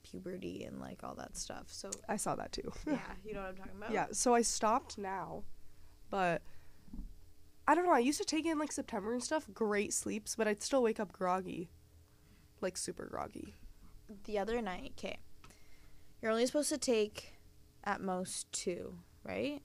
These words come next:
Speaker 2: Mm-hmm.
Speaker 1: The other night, I was having a rough, I was having a rough night. I was, like, a little bit upset, and I didn't wanna be tossing and turning all night, so I'm like, "You know what?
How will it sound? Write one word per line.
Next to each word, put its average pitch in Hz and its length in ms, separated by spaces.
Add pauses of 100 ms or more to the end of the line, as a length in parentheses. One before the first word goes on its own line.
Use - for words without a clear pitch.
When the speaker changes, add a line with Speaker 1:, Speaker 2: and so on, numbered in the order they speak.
Speaker 2:
Mm-hmm. 220 180 (920)
Speaker 1:
The 220 180
other 302 160
night, 220 340
I 208 60
was 202 100
having 226 300
a 247 60
rough, 214 360 (160)
I 220 100
was 226 180 (340)
having 311 240
a 311 100
rough 233 300
night. 233 260
I 185 100
was, 202 260
like, 185 380
a 208 80
little 202 160
bit 202 160
upset, 185 640 (400)
and 220 140
I 220 80
didn't 220 340
wanna 226 180
be 233 120
tossing 202 380
and 196 120
turning 185 220
all 175 80
night, 180 180
so - 120
I'm 185 80
like, 175 260
"You 175 80
know 175 80
what? - 220